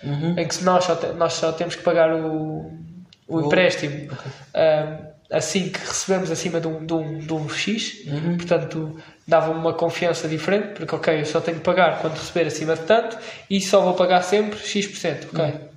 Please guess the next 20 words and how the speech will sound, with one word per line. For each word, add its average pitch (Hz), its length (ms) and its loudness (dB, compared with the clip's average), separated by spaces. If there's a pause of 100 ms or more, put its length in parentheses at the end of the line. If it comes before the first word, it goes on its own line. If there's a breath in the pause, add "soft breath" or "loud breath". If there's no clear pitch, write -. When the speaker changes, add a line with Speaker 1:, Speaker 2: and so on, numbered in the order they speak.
(120)
Speaker 2:
Consigo 180 340 -2
viver 185 140 0
com 202 160 2
isso? 262 260 -4
Consigo. - 480 -6
Então, 160 480 0 (420 loud breath)
já, 147 140 2
fui. 147 420 -8 (640 loud breath)
Fui, 190 640 0
eh, 170 540 6
Speaker 1:
Qual 170 140 4
é - 20 6
que 196 60 2
foi 220 140 0
assim, 190 380 0
imagina, 165 440 2
tu 156 320 -4 (180)
for-, 139 380 -4
estiveste 143 500 0
lá 123 320 4